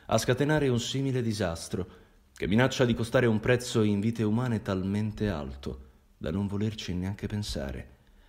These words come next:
Ben più elevato del numero già non esiguo di vittime che le incursioni degli indiani ribelli,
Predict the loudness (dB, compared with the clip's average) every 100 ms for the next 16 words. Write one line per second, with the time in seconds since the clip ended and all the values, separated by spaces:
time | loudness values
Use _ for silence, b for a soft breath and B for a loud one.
0 | b b b 0 4 4 4 4 6 4
1 | 4 2 0 0 -2 0 0 0 -2 -2
2 | 0 2 2 0 -2 -2 -2 -2 -4 -6
3 | -6 -4 -4 -2 0 0 0 -4 -6 -2
4 | 0 0 0 0 0 2 2 0 0 0
5 | 0 0 -4 -6